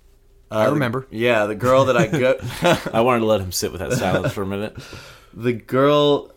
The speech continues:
Speaker 1: that I ghosted. All right. Uh, no. Okay. So,
Speaker 3: <laughs>
Speaker 1: it wasn't intentional ghosting. It was just, I've explained this. If you listen to the, I forget what episode. You should go back and listen.
Speaker 3: He just melted into a puddle.
Speaker 1: <laughs> Listen. She was a wonderful woman. Anyway,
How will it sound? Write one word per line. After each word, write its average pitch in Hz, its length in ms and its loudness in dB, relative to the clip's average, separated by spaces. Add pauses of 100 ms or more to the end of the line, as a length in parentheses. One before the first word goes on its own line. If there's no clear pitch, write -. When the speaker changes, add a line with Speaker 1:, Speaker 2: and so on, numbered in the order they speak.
(240)
Speaker 1:
that 120 180 -2
I 120 140 2
ghosted. 120 420 -2
All 139 80 2
right. 107 160 -2 (100)
Uh, 156 220 2
no. 180 260 2
Okay. 104 340 0
So, 151 540 2 (260)
Speaker 3:
<laughs> - 260 -14
Speaker 1:
it 104 100 -14
wasn't 180 300 0
intentional 226 480 0
ghosting. 123 560 0
It 101 80 -10
was 98 180 -8
just, 147 240 -4
I've 117 200 -6
explained 185 260 0
this. 202 140 -6
If 131 140 -8
you 117 100 -8
listen 240 220 -2
to 226 60 -2 (460)
the, - 240 -10
I 123 100 -2
forget 160 160 2
what 240 80 4
episode. 120 480 0
You 110 80 -14
should 123 80 -8
go 147 80 2
back 143 140 2
and 131 80 -2
listen. 107 260 -4
Speaker 3:
He 98 60 -6
just 90 180 -10
melted 80 340 -8
into 85 260 -8
a 87 40 -4
puddle. 90 320 -4 (540)
Speaker 1:
<laughs> - 560 -20
Listen. 139 320 -8 (1040)
She 139 140 -10
was 135 100 -4
a 135 40 -2
wonderful 143 340 -2
woman. 113 240 -6 (880)
Anyway, 139 640 2